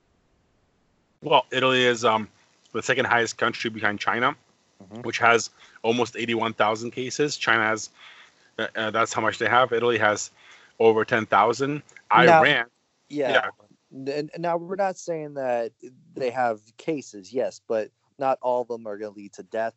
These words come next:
Speaker 2: Th-, they
Speaker 1: Oh, no, no,
Speaker 2: obviously
Speaker 1: no, no.
Speaker 2: don't, they, they
Speaker 1: Again.
Speaker 2: obviously don't know how serious
Speaker 1: Exactly.
Speaker 2: they are. It
Speaker 1: Yeah.
Speaker 2: could be v-, uh, very minor cases or
Speaker 1: Test-, just
Speaker 2: severe.
Speaker 1: tested positive for
Speaker 2: Yeah,
Speaker 1: it. Tested
Speaker 2: yeah,
Speaker 1: positive.
Speaker 2: yeah, yeah, yeah.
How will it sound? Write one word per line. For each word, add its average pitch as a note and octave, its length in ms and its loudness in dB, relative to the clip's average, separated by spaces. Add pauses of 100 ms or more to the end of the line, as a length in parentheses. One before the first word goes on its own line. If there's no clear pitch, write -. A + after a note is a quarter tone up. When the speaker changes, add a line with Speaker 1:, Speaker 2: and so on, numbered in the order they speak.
Speaker 2:
Th-, A2+ 260 -14
they A2+ 160 -4
Speaker 1:
Oh, F#3+ 160 4
no, G#3+ 100 6
no, G#3+ 80 6
Speaker 2:
obviously G3+ 40 8
Speaker 1:
no, - 0 -
no. E3+ 140 4
Speaker 2:
don't, A2+ 240 -2
they, B2+ 60 -4
they C#3 220 4
Speaker 1:
Again. C#3 100 4
Speaker 2:
obviously C#3 400 -4
don't C#3 220 -2
know B2 220 -4
how A2+ 300 -8 (220)
serious D#3+ 540 -10
Speaker 1:
Exactly. C3 480 0
Speaker 2:
they D#3+ 40 -6
are. E3+ 60 -12
It F3 60 -20 (500)
Speaker 1:
Yeah. A#2 100 0
Speaker 2:
could B2 160 -8
be A2+ 260 -12
v-, B2+ 80 -6
uh, B2+ 140 -2
very G#2 580 -4
minor A#2 460 -4
cases C#3 800 -6
or - 60 -12
Speaker 1:
Test-, D#3+ 340 6
just F3+ 140 0
Speaker 2:
severe. G3 120 0
Speaker 1:
tested E3 380 2
positive A2 500 4
for G2 140 -6
Speaker 2:
Yeah, F2 280 -2
Speaker 1:
it. - 140 -6
Tested C#3+ 200 -6
Speaker 2:
yeah, E2 100 -4
Speaker 1:
positive. - 440 -6
Speaker 2:
yeah, E2+ 140 -10 (140)
yeah, G2 120 -14
yeah. F2+ 140 -6